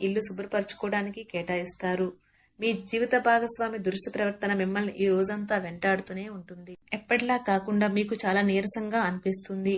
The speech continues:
మితిమీరిన అదనపు పనిని నెత్తిన ఎత్తుకోకండి. కొంత విశ్రాంతిని తీసుకోండి. మరొక రోజుకు మీ కార్యక్రమాలు వాయిదా వేయండి. మీరు మత్తు పానీయాల నుండి ఈ రోజు దూరంగా ఉండండి. లేనిచో మత్తులో మీరు మీ వస్తువులను పోగొట్టుకొనగలరు.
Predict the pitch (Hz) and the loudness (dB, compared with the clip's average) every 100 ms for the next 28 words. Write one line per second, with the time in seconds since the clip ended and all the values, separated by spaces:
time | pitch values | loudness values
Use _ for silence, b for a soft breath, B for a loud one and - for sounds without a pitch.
0 | 196 208 214 240 240 233 226 220 180 202 | -4 -6 -2 0 2 2 2 2 2 0
1 | 202 208 208 202 202 190 190 202 202 196 | -2 -2 -2 0 0 -2 -4 -2 -2 -4
2 | 190 190 185 180 180 180 - _ _ _ | -6 -6 -4 -6 -6 -12 -16 _ _ _
3 | _ 214 226 247 196 185 - 233 233 233 | _ -2 2 4 4 2 2 0 0 -2
4 | 240 180 180 - 190 185 190 185 B B | 0 0 0 0 -4 0 -2 -2 B B
5 | _ 196 202 220 220 214 233 247 269 226 | _ 0 2 2 2 2 6 6 6 0
6 | 214 190 190 208 202 226 226 208 175 190 | 0 2 2 2 -2 0 0 0 0 2
7 | 208 226 190 185 185 185 190 b b b | 0 0 0 0 0 0 0 b b b
8 | - 202 220 208 190 196 214 202 202 214 | -4 0 2 2 0 -2 0 2 2 0
9 | 208 202 190 196 196 190 202 196 185 190 | 0 0 0 0 2 2 0 0 0 2
10 | 208 214 180 170 180 180 180 - 170 180 | 0 -4 -6 -4 -4 -4 -8 -10 -12 -4
11 | 202 202 220 180 175 196 202 202 196 196 | -4 -2 -2 -4 -4 -2 -2 0 0 0
12 | 185 175 180 - 214 202 180 175 190 190 | -4 -8 -10 -6 -4 -4 -4 -4 -4 -2
13 | 196 185 175 175 180 | -2 -2 -4 -8 -12